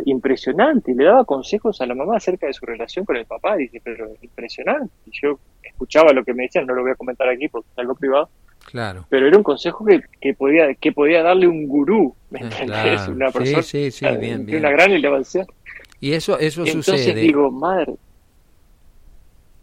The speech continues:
Speaker 2: Eso sucede.
Speaker 1: Sí.
Speaker 2: Esta, esta semana también tuve contactos o-, eh, ocasionales,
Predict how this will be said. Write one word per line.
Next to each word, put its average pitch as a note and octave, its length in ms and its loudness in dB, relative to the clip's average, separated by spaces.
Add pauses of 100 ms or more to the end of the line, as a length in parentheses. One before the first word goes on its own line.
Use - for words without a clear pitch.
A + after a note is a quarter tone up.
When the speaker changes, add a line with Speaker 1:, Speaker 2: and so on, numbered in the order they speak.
(320)
Speaker 2:
Eso C3 540 -10
sucede. A#2 580 -2
Speaker 1:
Sí. B2 40 -2
Speaker 2:
Esta, A2+ 420 -4
esta B2+ 240 -8
semana A#2+ 460 -10
también A#2+ 400 -10
tuve A2 680 -6
contactos G2+ 760 -10 (340)
o-, G2 120 -18 (100)
eh, F#2+ 380 -12
ocasionales, F#2 1000 -14